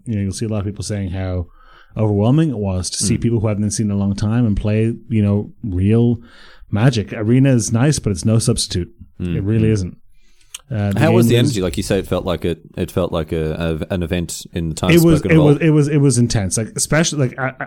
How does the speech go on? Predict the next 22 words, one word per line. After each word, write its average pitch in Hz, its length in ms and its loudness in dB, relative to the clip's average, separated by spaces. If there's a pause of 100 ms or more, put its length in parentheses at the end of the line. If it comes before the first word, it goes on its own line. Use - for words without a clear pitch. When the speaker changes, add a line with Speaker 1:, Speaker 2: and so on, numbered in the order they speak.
Speaker 1:
um, 131 220 2
especially 127 400 0
the 120 80 0
command 95 340 -4
zone, 98 160 -8
I 107 60 -6
think, 117 240 -6
was 110 100 -2
the 107 80 -2
mo-, 104 160 0
was 104 260 -2
the 101 60 -4
biggest 98 300 -4
part 98 160 -6
that 101 160 -12
people, 120 240 -4
where 104 160 -2
you 104 140 0
could 104 120 -2
see 117 180 0
people 101 380 -2
really. 98 460 -2